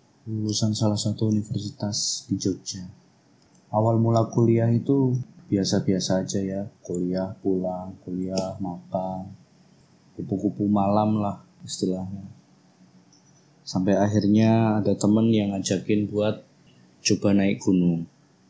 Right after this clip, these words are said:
Sebelumnya saya belum ada pengalaman, belum pernah sama sekali naik gunung, naik bukit aja belum pernah. Sampai akhirnya nemuin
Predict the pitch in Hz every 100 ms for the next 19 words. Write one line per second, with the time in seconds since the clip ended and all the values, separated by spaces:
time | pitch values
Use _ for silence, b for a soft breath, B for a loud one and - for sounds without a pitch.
0 | _ _ - - 117 117 139 143 143 151
1 | 117 107 107 104 95 98 98 98 120 123
2 | 101 104 - - - 98 95 98 117 107
3 | - - - - 98 98 - - 98 101
4 | 98 92 92 101 104 110 110 113 110 -
5 | b b b - 101 98 - 98 98 90
6 | 98 - 107 101 92 92 98 92 - -
7 | - _ _ - - - - - - 98
8 | 98 95 98 101 101 98 107 117 120 117
9 | 117 - - - - _ - - - 113
10 | 107 101 110 107 101 101